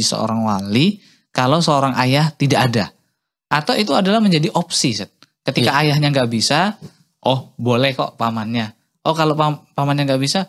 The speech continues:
Speaker 1: boleh kok kakeknya," gitu, Ustaz.
Speaker 2: Ya, dikatakan, tapi tetap saja yang lebih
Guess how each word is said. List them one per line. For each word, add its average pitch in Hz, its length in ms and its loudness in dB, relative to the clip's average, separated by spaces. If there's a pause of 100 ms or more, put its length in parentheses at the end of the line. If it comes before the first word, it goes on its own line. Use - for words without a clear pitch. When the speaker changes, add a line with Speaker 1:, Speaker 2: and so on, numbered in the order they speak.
(120)
Speaker 1:
boleh 120 320 -2
kok - 280 -4
kakeknya," 113 540 -4
gitu, 95 220 -10
Ustaz. - 160 -18 (320)
Speaker 2:
Ya, - 160 -2 (520)
dikatakan, 147 560 0
tapi 160 340 0
tetap 131 460 -4
saja 107 400 2
yang 143 280 2
lebih 107 320 0